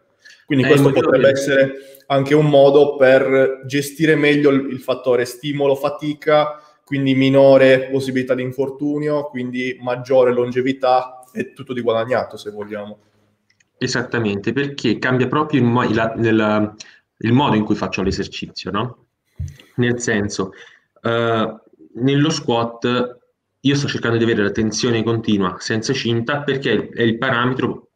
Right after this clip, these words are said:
Speaker 2: più ipertrofizzante da allenare nello squat, perché anche face-, fare dieci chili in più, ma arrivare ogni volta in blocco articolare, certo, li sento,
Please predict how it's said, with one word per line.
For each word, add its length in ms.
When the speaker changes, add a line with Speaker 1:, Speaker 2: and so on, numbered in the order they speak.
Speaker 2:
più 300
ipertrofizzante 1040
da 180
allenare 600
nello 200
squat, 380
perché 360
anche 260
face-, 300
fare 460
dieci 460
chili 160
in 80
più, 300
ma 140
arrivare 380
ogni 180
volta 240
in 80
blocco 240
articolare, 680
certo, 400
li 100
sento, 600